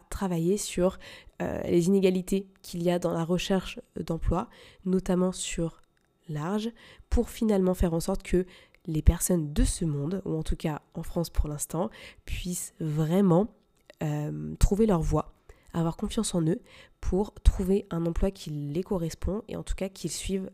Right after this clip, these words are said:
leur voie. Et je trouve que c'est ultra passionnant parce que je m'intéresse de plus en plus à, euh,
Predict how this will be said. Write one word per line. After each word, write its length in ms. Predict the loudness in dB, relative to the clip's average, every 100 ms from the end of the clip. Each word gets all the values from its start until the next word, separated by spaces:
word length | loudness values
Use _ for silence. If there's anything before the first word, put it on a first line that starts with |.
| -8
leur 260 | -4 -4
voie. 260 | -4 -4 -6
Et 100 | -6
je 80 | -2
trouve 160 | -2 -2
que 80 | -4
c'est 180 | -6 -4
ultra 240 | -4 -2 0
passionnant 360 | 2 2 2
parce 180 | 2 2
que 140 | 2 2 -4 -18 -20 -4
je 120 | 2
m'intéresse 400 | 2 4 4 4
de 80 | 4
plus 180 | 2 4
en 80 |
plus 300 | 4 2 0 -4
à, 200 | -2 -2
euh, 80 | -2